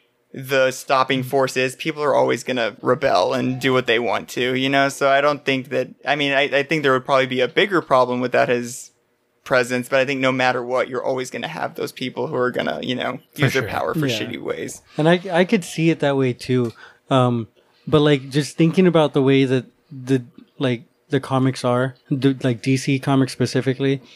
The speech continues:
Speaker 3: um, Superman is kind of one of those, uh, lead by example type people when it, when it comes to that whole universe. Everybody wants to be like Superman.
Speaker 2: Yeah.
Speaker 3: So that's why the superheroes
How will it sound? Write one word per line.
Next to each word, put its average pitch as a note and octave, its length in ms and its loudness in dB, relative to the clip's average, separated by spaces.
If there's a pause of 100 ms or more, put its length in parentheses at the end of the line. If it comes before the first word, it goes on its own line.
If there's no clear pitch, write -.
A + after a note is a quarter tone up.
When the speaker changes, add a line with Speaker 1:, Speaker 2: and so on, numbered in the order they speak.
(460)
Speaker 3:
um, A#2 480 2 (280)
Superman F3 540 2
is D3 160 0
kind C#3+ 240 -4
of C#3+ 80 0
one C3+ 180 0
of B2 80 -2
those, B2 400 -4
uh, A#2 600 -6
lead C#3 260 -2
by C3 160 0
example A2+ 600 -4 (160)
type A#2 280 -2
people A2+ 400 -6
when A#2+ 120 -4
it, A#2 140 -4 (180)
when B2 180 0
it A2+ 120 -2
comes B2 260 -2
to C3 100 -2
that A2+ 140 0
whole A#2 220 -2
universe. A2 600 -4 (320)
Everybody C#3 460 2
wants B2+ 360 0
to B2+ 120 -6
be A2 540 -2 (160)
like A2+ 380 2
Superman. G#2+ 640 -2 (220)
Speaker 2:
Yeah. A2+ 140 -2
Speaker 3:
So C#3+ 60 4
that's D3 220 2
why D3 360 4
the B2+ 80 -2
superheroes B2 880 0